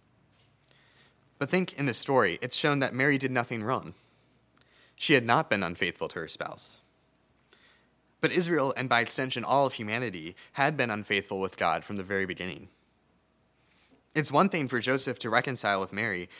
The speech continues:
even if it causes him shame, recognizing that she did nothing wrong.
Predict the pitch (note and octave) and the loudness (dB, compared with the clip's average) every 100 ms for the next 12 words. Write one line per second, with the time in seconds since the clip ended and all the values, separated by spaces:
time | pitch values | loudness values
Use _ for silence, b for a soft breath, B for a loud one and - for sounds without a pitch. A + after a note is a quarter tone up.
0 | B C#3+ C#3+ C3 - B2 B2 A2 F#2+ F2+ | B -2 0 -2 2 4 4 0 -4 -6
1 | A2+ A2 D#2+ F2 _ b - B2 C3 A2+ | -6 -6 -8 -14 _ b -2 0 2 0
2 | A2 A#2 G2+ - A#2 G2 G2 G2+ F2 G#2 | 0 0 -2 -2 -2 -2 -2 -4 -2 0
3 | - E2+ | 0 -4